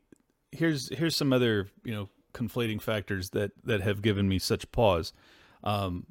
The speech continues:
according to Al Jazeera and, and some other publications, and, you know, take it with a grain of salt, I'm sure they have their own biases, but, uh, there was a notice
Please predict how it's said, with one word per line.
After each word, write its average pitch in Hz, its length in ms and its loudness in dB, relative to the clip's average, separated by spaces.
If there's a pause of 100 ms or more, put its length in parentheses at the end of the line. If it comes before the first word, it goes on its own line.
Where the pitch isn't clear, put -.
(140)
according 143 300 4
to 123 40 4
Al 113 140 4
Jazeera 107 760 0
and, 101 300 -6
and 101 280 -6
some 113 200 -4
other 120 160 2
publications, 98 800 -8
and, 95 340 -8 (100)
you 101 120 -10
know, 92 80 -8
take 98 180 -4
it 95 60 -4
with 95 80 -2
a 95 40 -8
grain 95 160 -6
of 90 80 -8
salt, 90 280 -8
I'm 87 120 -8
sure 90 160 -10
they 90 120 -6
have 90 120 -8
their 95 140 -6
own 92 80 -6
biases, 92 500 -2
but, 95 200 -2 (440)
uh, 92 300 -2
there 107 180 2
was 107 520 0
a 98 500 0
notice 123 840 2